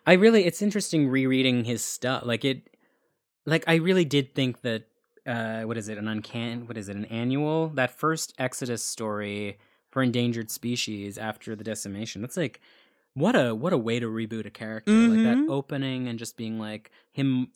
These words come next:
Speaker 1: pulling apart that Sentinel. He has that great speech we didn't talk about where he's like, "In my day, before man put on armor, he would fast and pray.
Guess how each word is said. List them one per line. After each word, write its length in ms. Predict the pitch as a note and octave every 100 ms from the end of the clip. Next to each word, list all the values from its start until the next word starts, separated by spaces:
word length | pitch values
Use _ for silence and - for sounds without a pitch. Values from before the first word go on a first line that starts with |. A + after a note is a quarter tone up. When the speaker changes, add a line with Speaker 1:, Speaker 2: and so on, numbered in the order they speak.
| _ -
Speaker 1:
pulling 280 | C#3+ C#3
apart 300 | C3+ - B2
that 180 | - G#2
Sentinel. 640 | - A#2 A2 C3 C3+ D#3 - _ _ _ -
He 100 | D#3
has 40 | D3+
that 120 | C3+
great 320 | B2+ B2+ C3+
speech 380 | - - A#2 -
we 80 | A2+
didn't 160 | A2+
talk 240 | A2 G#2 A2+
about 280 | B2 B2
where 120 | A2+ A2
he's 120 | G#2
like, 180 | G#2+ B2
"In 120 | A#2+
my 220 | A#2 A#2
day, 360 | A#2+ A2+ A2 G#2+
before 280 | G#2+ - G#2+
man 320 | G#2+ G#2 G#2+
put 140 | A2
on 160 | G#2 G2+
armor, 480 | G2+ G#2 G2+ G2+ - - _
he 120 | _ A2+
would 100 | -
fast 560 | - A2 G2+ G2 -
and 180 | - G#2
pray. 480 | - G#2+ - -